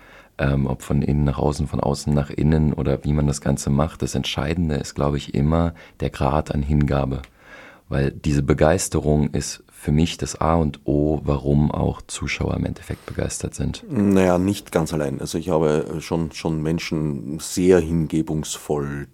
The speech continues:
Speaker 2: Dinge auf Bühnen oder auch anderswo tun gesehen und das war trotzdem grauenhaft, ihnen dabei zuzusehen. Ähm,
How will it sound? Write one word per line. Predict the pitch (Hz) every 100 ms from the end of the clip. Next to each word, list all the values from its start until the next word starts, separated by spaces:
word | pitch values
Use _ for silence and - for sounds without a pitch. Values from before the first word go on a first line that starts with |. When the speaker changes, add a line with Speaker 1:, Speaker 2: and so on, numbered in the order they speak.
| -
Speaker 2:
Dinge | 85 80 73 -
auf | 73 -
Bühnen | - 85 85 76
oder | 73
auch | 69 - 78
anderswo | 82 80 80 76 - - -
tun | 82 85 78
gesehen | 85 - 73 78
und | 80 -
das | 76 - - -
war | 76 -
trotzdem | - 76 - - 71 67
grauenhaft, | - 73 67 67 67 -
ihnen | - 69 - - - - - - - - -
dabei | 131 113
zuzusehen. | - 160 - 110 107 104 98 95 - - 92
Ähm, | 90 87 87 87 87 85 82